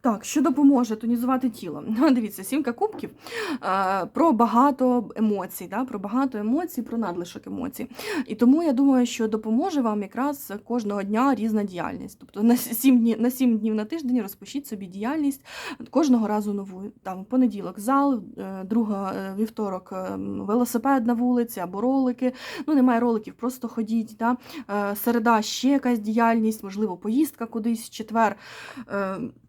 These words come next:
там, четверта, п'ятниця, субота і неділя. Кожного разу нові, е, нові, нові діяльності, знову ж таки. А,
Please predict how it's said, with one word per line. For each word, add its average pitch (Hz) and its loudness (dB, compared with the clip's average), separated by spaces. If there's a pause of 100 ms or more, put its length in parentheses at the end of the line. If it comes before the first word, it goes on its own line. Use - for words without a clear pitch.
(180)
там, 185 0 (100)
четверта, 269 2 (420)
п'ятниця, 233 0
субота 233 0
і 220 4
неділя. 202 0
Кожного 208 -4
разу 269 2
нові, 220 0 (440)
е, 214 -4 (640)
нові, 226 2
нові 240 4
діяльності, 185 -2
знову 196 -6
ж 190 -20
таки. - -18 (840)
А, 202 -4